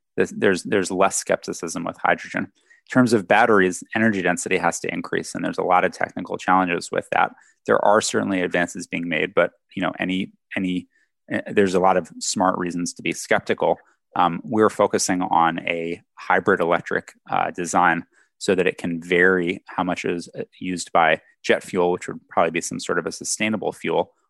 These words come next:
or by batteries. And so the idea is that eventually we'll get to completely zero emissions, completely batteries or completely hydrogen.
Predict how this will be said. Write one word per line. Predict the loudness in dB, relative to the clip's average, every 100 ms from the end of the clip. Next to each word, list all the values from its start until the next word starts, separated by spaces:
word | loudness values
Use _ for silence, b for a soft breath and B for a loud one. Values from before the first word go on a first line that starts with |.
| _
or | 0 4 6 4 _ _
by | 2 4
batteries. | 4 4 2 0 -6 -10 _ _
And | -8
so | 0
the | 4 4
idea | 4 6 4
is | 4
that | 2 0 0 _ -4
eventually | 2 2 2 0 0
we'll | 0 2
get | 0 -2
to | -12
completely | -10 -10 -8 -6 -6
zero | -6 -2 0 0
emissions, | -4 -6 -8 -8
completely | -12 -10 -8 -6
batteries | 0 2 2 0 -4
or | -8
completely | -12 -12 -10 -8
hydrogen. | -2 -2 -2 -2 -2